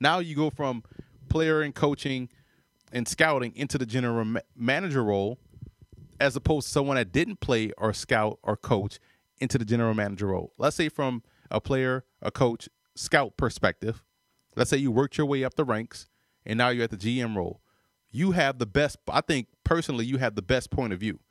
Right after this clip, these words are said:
because you've been in the trenches, you've coached the players, and now you're at the point where you're, you've, you have evaluated the players, and now you're at the point where you're picking guys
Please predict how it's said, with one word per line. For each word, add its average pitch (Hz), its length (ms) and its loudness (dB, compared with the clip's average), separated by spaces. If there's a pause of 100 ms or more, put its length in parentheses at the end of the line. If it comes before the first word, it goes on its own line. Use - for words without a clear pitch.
(580)
because 110 520 0 (300)
you've 104 280 -6
been 127 160 2
in 160 140 -2
the 170 60 0
trenches, 123 500 -2 (240)
you've 110 220 -4
coached 143 300 4
the 180 80 4
players, 113 500 2 (260)
and 110 160 0
now 127 220 2
you're 131 240 0 (1000)
at 120 140 2
the - 60 -2
point 131 220 0
where 117 120 2
you're, 120 220 2 (100)
you've, 110 520 0
you 131 300 0 (140)
have 120 260 0
evaluated 127 560 0
the 107 80 0
players, 104 420 0 (360)
and 113 160 0
now 135 160 2
you're 175 200 0
at 156 120 -2
the 175 80 -6
point 135 280 -2
where 117 200 4
you're 135 160 0
picking - 420 -4
guys 127 420 0